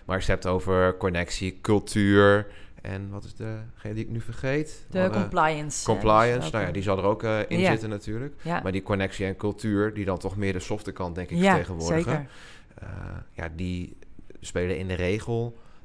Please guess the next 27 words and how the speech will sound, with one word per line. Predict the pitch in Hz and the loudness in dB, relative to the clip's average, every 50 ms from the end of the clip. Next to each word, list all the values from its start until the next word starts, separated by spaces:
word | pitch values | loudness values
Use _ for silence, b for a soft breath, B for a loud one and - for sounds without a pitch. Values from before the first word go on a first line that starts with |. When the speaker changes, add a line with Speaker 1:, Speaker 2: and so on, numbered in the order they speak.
| b - | b -6
Speaker 1:
een | 107 107 | -4 -2
minder | 104 107 107 107 101 | 0 0 0 -2 -2
grote | 95 101 95 95 - 95 | -2 0 -2 0 0 -2
rol. | 85 87 90 107 135 - - | -2 -2 -2 -2 -4 -8 -8
Speaker 2:
Ja. | 160 151 160 165 151 | -6 -4 -4 -4 -2
Speaker 1:
Maar | 127 101 | -2 -2
wat | 92 92 | 0 0
ik | 95 | 0
wel | 85 98 90 | 0 2 0
mooi | 92 92 90 92 98 | 2 2 2 2 2
vind, | - - 98 101 107 - | 2 0 -2 -4 -4 -6
en | - 71 | -8 -8
is | 78 76 - | -8 -6 -6
ook | 92 - | -6 -4
zeker | - 104 90 85 - | -2 -2 -2 -2 -2
iets | 95 85 - | -6 -8 -4
om | 92 87 | -2 -2
over | 92 90 101 | -2 0 0
na | 85 85 87 92 | 0 0 -2 -2
te | - 101 | -2 -4
denken | 98 104 95 95 | -4 -4 -4 -2
vanuit | 107 98 - 180 | -2 0 0 0
Speaker 2:
Ja. | - | 0
Speaker 1:
onze | 101 101 95 - | -2 -4 -4 -4
organisatie, | - 98 95 104 98 90 107 95 92 92 - - 95 | -4 -4 -4 -4 -4 -2 -2 -2 -2 -2 -2 -6 -6
is, | - 92 95 - - - 95 | -6 -4 -6 -6 -6 -6 -6
eh, | 92 | -6